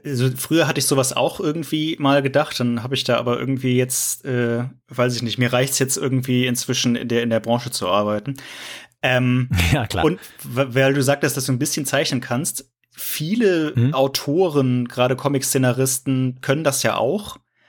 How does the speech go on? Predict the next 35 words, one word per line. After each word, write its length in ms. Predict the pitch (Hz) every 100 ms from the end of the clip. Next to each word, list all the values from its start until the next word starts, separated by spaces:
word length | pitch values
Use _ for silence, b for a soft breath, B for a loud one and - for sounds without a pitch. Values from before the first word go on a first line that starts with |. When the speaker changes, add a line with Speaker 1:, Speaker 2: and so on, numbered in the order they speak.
| _ -
Speaker 1:
und 140 | 127
nutzen 320 | 143 - 170
das 180 | 151 131
dann, 200 | 143 110
Speaker 2:
Mhm. 60 | 101
Speaker 1:
um 160 | 127
halt 300 | 139 135 - -
irgendwie, 720 | 139 143 139 139 131 131 131
äh, 340 | 127 123 123
es, 380 | 123 117 - - _ _ -
äh, 520 | 110 120 113 117 110
ähm, 380 | 110 107 113 - -
nee, 180 | 143
halt 200 | 135 147
nicht 140 | 156 147
nur 100 | 160
die 160 | 135
Szenarios 720 | 135 - 117 117 147 180 180 -
als, 240 | - 127 -
als 160 | -
Text 280 | - 147 -
zu 80 | -
schreiben, 340 | - 151 151 147
sondern 200 | 139 131
auch 100 | 139
schon 140 | -
mal 80 | 139
das 140 | 131
Storyboard 520 | - 131 170 107 98 -
so 80 | 104
ein 40 |
bisschen 280 | 104 - 107
zu 120 | -
entwerfen, 580 | 101 101 98 95 - 98
ne? 180 | 107